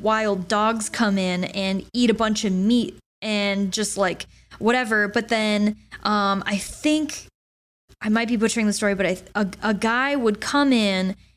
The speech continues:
and if there was too many dogs, he would just, like, shoot 'em and then throw 'em in the meat pile.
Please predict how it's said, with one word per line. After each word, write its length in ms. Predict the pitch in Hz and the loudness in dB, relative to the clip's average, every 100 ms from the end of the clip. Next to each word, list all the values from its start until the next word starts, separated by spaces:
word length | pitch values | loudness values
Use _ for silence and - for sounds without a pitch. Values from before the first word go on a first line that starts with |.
| - - | -12 -2
and 400 | 220 208 202 202 | 0 2 0 0
if 120 | 208 | 0
there 120 | 208 | 0
was 160 | 175 185 | 0 -2
too 200 | - 285 | 0 2
many 120 | 269 | 4
dogs, 420 | 220 202 208 220 | 2 2 0 -2
he 80 | - | -2
would 60 | 226 | 0
just, 200 | 208 208 | 0 -2
like, 140 | - | -2
shoot 320 | - - 226 220 | -2 -2 0 2
'em 240 | 254 277 - _ - | 2 0 -4 _ -4
and 120 | 240 | 0
then 120 | 226 | 2
throw 280 | 214 254 233 | 2 2 4
'em 80 | 214 | 4
in 100 | 202 | 4
the 60 | |
meat 240 | 196 214 214 | 4 2 2
pile. 420 | 208 113 73 - | -2 -4 -8 -14